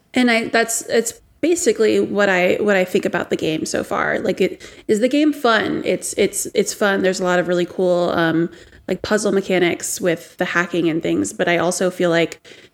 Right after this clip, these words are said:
if you're gonna make a game about a,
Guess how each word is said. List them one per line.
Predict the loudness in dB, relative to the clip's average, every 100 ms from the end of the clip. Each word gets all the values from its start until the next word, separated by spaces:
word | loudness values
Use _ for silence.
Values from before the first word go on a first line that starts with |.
| _ _
if | -4 0
you're | 2
gonna | 2 2
make | 2 0
a |
game | 0 2 4 2
about | 2 0 0 -2 -6 _ _ _ _ _ _ _ _ -4
a, | -2